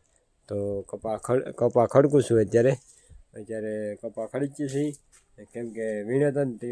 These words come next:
એમને બધે ગાહડ્યું ને બધે સૂટો એમને નાખી દીધો હતો. એ વીણવા જઈએ એટલે કાંઈ ટાઈમ ન હોય સાંજે. પછી તો અત્યારે એક દીનો ટાઈમ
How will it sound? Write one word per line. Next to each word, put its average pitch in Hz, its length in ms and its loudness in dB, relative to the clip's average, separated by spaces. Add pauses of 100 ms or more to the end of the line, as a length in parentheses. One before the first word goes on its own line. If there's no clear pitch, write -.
(140)
એમને 120 220 -4
બધે 113 260 -4
ગાહડ્યું 110 500 -6
ને 104 60 -10
બધે 107 160 -8
સૂટો 123 280 -12
એમને 110 260 -6
નાખી 117 320 -6
દીધો 104 280 -12
હતો. 117 140 -10 (460)
એ 117 100 -8 (200)
વીણવા 123 320 -2
જઈએ 127 200 2
એટલે 110 160 -4
કાંઈ 110 180 -8
ટાઈમ 120 260 -2
ન 135 60 -2
હોય 123 280 -2
સાંજે. 110 320 -6 (480)
પછી 110 260 -14
તો 107 80 -10
અત્યારે 110 340 -6
એક 113 140 -6
દીનો 107 280 -8
ટાઈમ 117 240 -2